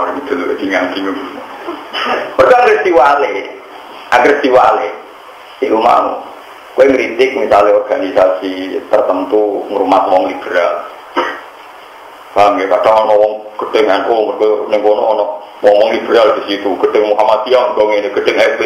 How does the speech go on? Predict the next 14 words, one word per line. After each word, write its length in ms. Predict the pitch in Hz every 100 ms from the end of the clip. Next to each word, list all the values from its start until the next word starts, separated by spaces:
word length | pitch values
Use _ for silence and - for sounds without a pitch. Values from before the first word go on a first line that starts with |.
| 139
I, 40 |
mergo 240 | 120 107 107
ning 120 | 107
kono 320 | 113 120 -
misale 280 | 107 104 110
ana 200 | 110 107
preman, 360 | 107 98 98 90
misale. 320 | - 123 - - - - - - - - - - - - - - - - - - - - - - -
Ya, 80 | 113
kadang 240 | 92 131
ra 240 | 131 120 -
misale. 400 | 113 - 104 107 - - - - - - - - - - - - - - - - - - - 208 151
Nah, 240 | 151 160 170
terus, 240 | - -